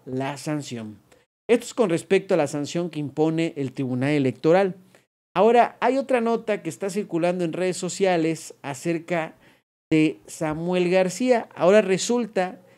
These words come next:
que quiere comprar a los votantes con un concierto gratuito, bueno, su cierre de campaña. Vamos a darle el beneficio de la duda, ¿no? Porque, pues, también el presidente López Obrador, cuando cerró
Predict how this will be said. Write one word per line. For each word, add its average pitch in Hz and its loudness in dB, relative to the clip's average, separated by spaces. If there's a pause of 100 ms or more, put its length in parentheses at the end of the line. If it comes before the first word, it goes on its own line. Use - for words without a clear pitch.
(180)
que 156 -4
quiere 202 4
comprar 180 0
a 196 2
los 185 0
votantes 180 -4
con 135 -6
un 170 -6
concierto 165 -4
gratuito, 170 -4
bueno, 151 -4
su 127 -16
cierre 147 -4
de 135 -6
campaña. 151 -2 (480)
Vamos 226 6
a 214 12
darle 226 10
el 214 8
beneficio 190 4
de 190 4
la 180 4
duda, 202 6
¿no? 208 -6
Porque, 147 -2
pues, 135 -6
también 151 2
el 175 4
presidente 160 -4
López 160 -4
Obrador, 165 -2 (380)
cuando 123 -2
cerró 156 6